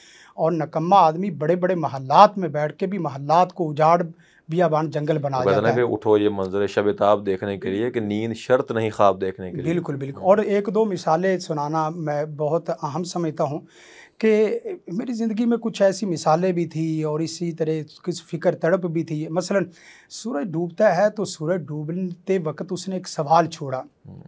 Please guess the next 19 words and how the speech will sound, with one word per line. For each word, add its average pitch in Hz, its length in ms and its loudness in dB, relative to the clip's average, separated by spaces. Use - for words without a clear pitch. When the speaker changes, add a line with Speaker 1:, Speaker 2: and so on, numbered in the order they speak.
Speaker 1:
"कोई 156 260 -2
है 190 480 -2
मेरी 135 260 -8
जगह 147 260 -2
लेने 139 260 -8
वाला? 143 300 -16
कोई 165 220 -2
है 151 460 0
मेरी 165 240 -2
जगह 143 240 -2
लेने 139 220 -8
वाला?" 139 280 -6
मैंने 160 320 -4
ज़माने 143 420 -8
को 220 140 -4
रोशन 156 320 -6
किया 160 240 -4
हुआ 139 200 -4
था, 135 200 -16